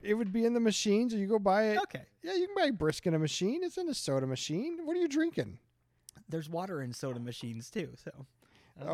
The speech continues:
Speaker 2: gonna
Speaker 1: that's
Speaker 2: choose
Speaker 1: true.
Speaker 2: to drink that
Speaker 1: That's
Speaker 2: if I'm
Speaker 1: true.
Speaker 2: wanting soda.
Speaker 1: Uh, okay, how about this? Sprite. I'll give Sprite a shout out.
Speaker 2: Okay.
Speaker 1: Because Sprite's a good mixer. Sprite Zero makes a really good one, which is a
Speaker 2: Sure.
Speaker 1: Coke product. Again,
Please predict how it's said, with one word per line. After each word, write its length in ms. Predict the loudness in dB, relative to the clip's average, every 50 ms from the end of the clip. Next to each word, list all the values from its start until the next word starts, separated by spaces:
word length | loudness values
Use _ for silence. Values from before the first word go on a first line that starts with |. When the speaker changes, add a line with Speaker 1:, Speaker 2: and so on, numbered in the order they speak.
| -2 0
Speaker 2:
gonna 100 | 0 0
Speaker 1:
that's 160 | 0 -2 -4
Speaker 2:
choose 160 | -4 -4 -2
Speaker 1:
true. 200 | 0 0 0 0
Speaker 2:
to 0 |
drink 220 | 2 0 0 0 -2
that 320 | -8 -10 -10 -12 -12 -16 _ _ -20 -20 -20 -14 -8
Speaker 1:
That's 220 | -6 -6 -6 -6
Speaker 2:
if 60 | -6 -6
I'm 60 | -4
Speaker 1:
true. 100 | -2 -4
Speaker 2:
wanting 180 | -4 -4 -6 -8
soda. 380 | -8 -6 -6 -6 -6 -10 -14 -20 _ _ _ _ _ _ _ _ _ _ _ _ _ _ _ _ _ _ -6
Speaker 1:
Uh, 80 | -4 -2 -2
okay, 140 | 0 2 2
how 220 | 2 2 2 0
about 160 | -2 -2 -2 -4
this? 160 | -6 -6 -6
Sprite. 520 | -8 -8 -10 -10 -12 -12 -14 _ -20 -20 -20 _ _ -6
I'll 80 | -6 -4
give 160 | -2 -4 -4
Sprite 300 | -6 -10 -12 -12 -12 -12
a 40 | -12 -12
shout 260 | -12 -12 -12 -14 -14
out. 160 | -16 -16 -18 -20 _ _ -18 -18
Speaker 2:
Okay. 300 | -16 -16 -14 -14 -14 -14 -12 -8
Speaker 1:
Because 460 | -8 -6 -2 0 2 2 2 2 0 -2
Sprite's 360 | -6 -4 -2 -2 -2 -2 -6
a 40 | -4
good 160 | -4 -4 -4
mixer. 420 | -4 -6 -6 -6 -8 -8 -8 -8 -10 -16 _ _ _ _ _ _ _ _ _ _ _
Sprite 320 | -14 -6 -2 0 0 0 0
Zero 320 | -2 0 2 2 2 2
makes 220 | 2 2 -2 -2
a 60 | -4 0
really 280 | 2 2 2 2 0
good 180 | -2 -2 -4 -4
one, 160 | -4 -4 -4 -4
which 140 | -4 -4 -2
is 60 | -2
a 20 | -2
Speaker 2:
Sure. 80 | -2 0
Speaker 1:
Coke 240 | 2 0 0 0
product. 400 | -2 -4 -2 -2 -2 -4 -4 -6
Again, 460 | -8 -4 -2 -2 0 -2 -4 -6 -8